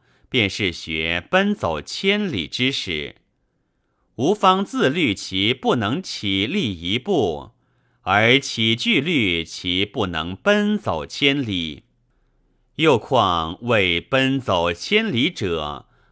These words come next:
而虑其或遗忘于起立一步之习哉？闻谓实践，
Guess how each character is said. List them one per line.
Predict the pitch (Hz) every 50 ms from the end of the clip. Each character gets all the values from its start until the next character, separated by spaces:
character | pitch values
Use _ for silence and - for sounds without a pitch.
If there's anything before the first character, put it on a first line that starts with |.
| _
而 | - 110 120 139 180 214
虑 | 226 262 233 160
其 | 123 - - - 101 98 104 107 120 131 143 170
或 | 165 - - 180 135 113 110
遗 | - 90 107 143 196
忘 | 233 240 254 233 180 127 107
于 | 92 92 92 98 104 107 120 143
起 | 147 - - - - - 85 82
立 | 85 101 117 107 90
一 | - - 78 87 95 107 127 170 208
步 | 214 - 247 254 220 160 117 95 85 80
之 | - - 107 107 110
习 | 113 - - - - 73 73 78 90 113
哉？ | 113 - 104 92 90 85 76 71 64 - _ - - _ _ _ _ _ _ _ _ _ _ _ _ _ _ _ _ _ _
闻 | - 104 110 113 123 139 156 185
谓 | 202 208 175 127 104
实 | 101 - - 101 95 98
践， | - - 127 110 95 87 80 76 71 67 67 67 58